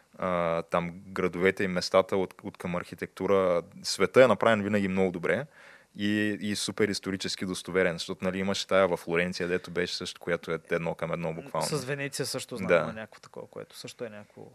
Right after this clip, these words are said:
Speaker 1: И винаги, да, в, от тая гледна
Speaker 2: Имаше
Speaker 1: точка го
Speaker 2: нещо.
Speaker 1: прави, макар че в последните,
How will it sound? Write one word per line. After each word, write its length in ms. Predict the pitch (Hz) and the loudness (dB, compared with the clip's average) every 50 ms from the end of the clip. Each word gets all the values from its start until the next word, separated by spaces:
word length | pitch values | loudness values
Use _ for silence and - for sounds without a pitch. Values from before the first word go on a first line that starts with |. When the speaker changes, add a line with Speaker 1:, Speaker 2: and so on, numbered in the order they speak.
| _ - | _ -6
Speaker 1:
И 80 | 95 90 | -4 2
винаги, 300 | 95 104 120 110 98 107 | 6 6 8 8 6 8
да, 160 | 101 104 101 | 10 10 10
в, 160 | 101 92 90 - - - - | 10 10 6 4 0 -10 -6
от 280 | 87 90 90 85 _ - | -4 -4 -4 -4 _ 6
тая 180 | 101 95 101 | 8 8 8
гледна 220 | 95 92 98 98 92 | 8 6 2 2 2
Speaker 2:
Имаше 80 | 85 | 0
Speaker 1:
точка 260 | - 95 95 - - 98 | -2 -2 -2 -2 -2 -4
го 60 | 90 | -4
Speaker 2:
нещо. 120 | 85 - | 0 4
Speaker 1:
прави, 120 | - 98 101 | 6 6 6
макар 360 | 98 95 - - 120 127 131 | 6 4 6 6 6 6 6
че 320 | - - 131 127 123 117 107 101 - | 2 0 0 2 0 0 -2 -6 -16
в 100 | - _ | -16 _
последните, 800 | - - - - 110 117 120 117 104 - 117 110 107 107 101 | -10 -8 -4 -2 -2 0 -2 -2 -4 0 2 4 4 4 2